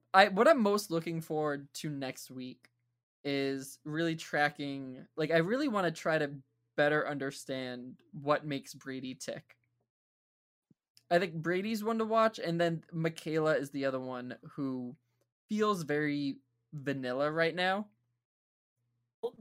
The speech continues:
Speaker 2: the thing about Michaela is we remember what happened with Mina, where
Speaker 1: Yeah.
Speaker 2: they simply never did anything.
Speaker 1: <laughs>
Speaker 2: And they had, they had, it's not like Cory in the house didn't have time.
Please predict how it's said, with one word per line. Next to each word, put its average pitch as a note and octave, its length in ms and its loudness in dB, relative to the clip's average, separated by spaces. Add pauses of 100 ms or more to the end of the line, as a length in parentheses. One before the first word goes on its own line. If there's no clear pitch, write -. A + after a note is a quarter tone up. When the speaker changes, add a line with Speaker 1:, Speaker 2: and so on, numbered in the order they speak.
(160)
Speaker 2:
the G#3 120 0
thing B3+ 320 4
about A#3 280 8
Michaela F#3 480 2
is D#3+ 120 -6
we F3+ 140 -6
remember E3+ 560 0
what B2 180 -2
happened C3+ 420 -2
with A2 160 -14
Mina, A#2+ 360 -8
where D#3+ 400 6 (120)
Speaker 1:
Yeah. C#3+ 300 -6 (120)
Speaker 2:
they A3 100 6
simply F#3 440 0
never C3+ 600 0
did C3+ 200 -6
anything. G3 680 8
Speaker 1:
<laughs> - 40 -18 (800)
Speaker 2:
And G#3+ 140 6
they B3+ 180 12
had, A3+ 380 12
they A#3+ 140 12
had, C4 160 10 (200)
it's A3 160 2
not C4+ 200 12
like D#4 160 12
Cory C#4 320 12
in A#3+ 60 0
the A3+ 80 8
house A#3 200 10
didn't G#3 220 0
have F#3+ 160 8
time. F3 500 2